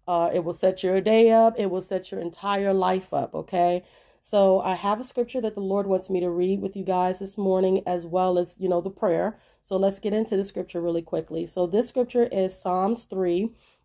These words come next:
and I'm reading from the Amplified Version, and it reads, "O Lord, how my enemies have increased. Many are rising up against me. Many are saying of me, 'There is no help,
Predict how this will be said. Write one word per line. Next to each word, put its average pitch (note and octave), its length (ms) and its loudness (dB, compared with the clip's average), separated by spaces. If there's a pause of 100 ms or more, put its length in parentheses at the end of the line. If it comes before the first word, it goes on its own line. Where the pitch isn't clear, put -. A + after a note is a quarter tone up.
(120)
and F#3 120 0
I'm F3+ 100 2
reading G3 240 2
from F#3+ 220 -2
the F3+ 180 -2
Amplified F#3 580 -2
Version, F3+ 380 -2
and F3 140 -2
it - 100 -4
reads, F3+ 600 -2 (1120)
"O A3 160 8
Lord, G3 560 0 (440)
how A#3+ 260 0
my A3 200 0
enemies G#3+ 400 -2
have F3+ 200 -2
increased. E3+ 640 -8 (1040)
Many B3+ 360 6
are G#3+ 140 4
rising G3 480 2
up F#3 160 -4
against F3+ 400 -4
me. E3 300 -6
Many A3+ 320 2
are G3+ 60 0
saying A3 420 2
of F#3 100 0
me, F3 280 0
'There F#3+ 180 2
is F3+ 160 -4
no G3+ 200 4
help, A3+ 420 0